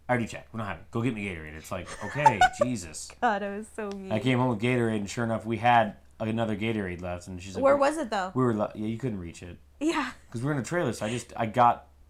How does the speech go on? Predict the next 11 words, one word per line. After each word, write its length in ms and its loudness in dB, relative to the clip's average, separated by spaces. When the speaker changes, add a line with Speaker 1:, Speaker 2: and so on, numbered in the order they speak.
Speaker 1:
like, 320 -6
I 40 -10
had 120 -4
to 60 -2
get 220 -4
skilled 440 -4
where 160 0
I 60 0
was 80 -6
putting 260 -4
stuff. 240 -14